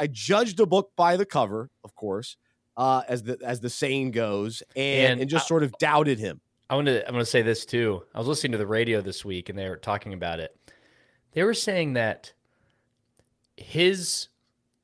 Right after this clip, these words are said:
Speaker 2: his career earnings playing pro basketball was just over a hundred thousand, and he won a hundred thousand for winning the dunk contest.
Speaker 1: It's a big deal.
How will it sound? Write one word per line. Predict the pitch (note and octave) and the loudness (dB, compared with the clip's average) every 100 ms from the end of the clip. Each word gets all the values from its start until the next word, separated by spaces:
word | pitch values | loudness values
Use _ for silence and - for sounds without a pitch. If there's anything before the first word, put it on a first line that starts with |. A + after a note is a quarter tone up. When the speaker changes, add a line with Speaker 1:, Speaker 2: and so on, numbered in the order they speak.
| _ _ | _ _
Speaker 2:
his | - D#3 - | -4 -2 -2
career | - E3+ C#3 D3+ F3+ | -2 0 2 4 4
earnings | - C3 B2 G2+ F2+ - - - - | 2 0 0 -4 -8 -10 -10 -14 -20
playing | - B2+ C3+ C#3 B2 | -4 2 2 2 -2
pro | - A#2 | -2 -2
basketball | G2+ G2 G2+ - E2+ D#2 D2 - - | 0 -2 -4 -8 -8 -6 -8 -12 -10
was | A2 F#2+ | -10 -8
just | G2 A#2+ B2+ - | -2 2 2 2
over | A#2 A2 G#2 | 0 0 -2
a | F#2 | -6
hundred | G#2 F#2+ F2+ | -8 -10 -10
thousand, | D#2 D2+ D#2 B1+ - _ _ - - - - | -8 -8 -12 -18 -20 _ _ -20 -20 -20 -4
and | C#3 B2 | -2 0
he | D3+ C#3+ | 0 0
won | A2 G2+ A#2+ C#3+ B2 G2+ - | -2 0 4 6 4 -2 -6
a | |
hundred | A2 - C3 B2 G#2+ | -6 -4 -4 -4 -2
thousand | G#2 G2+ G2 F2 E2 | -2 -2 -4 -10 -6
for | G#2 | -4
winning | G#2 G#2 | -4 -4
the | F#2 | -6
dunk | F2+ F2+ | -8 -8
contest. | - D#2+ - - - | -14 -14 -14 -16 -20
Speaker 1:
It's | _ | _
a | A#2+ | -10
big | A2+ G2+ | -8 -6
deal. | F#2+ D#2+ | -6 -8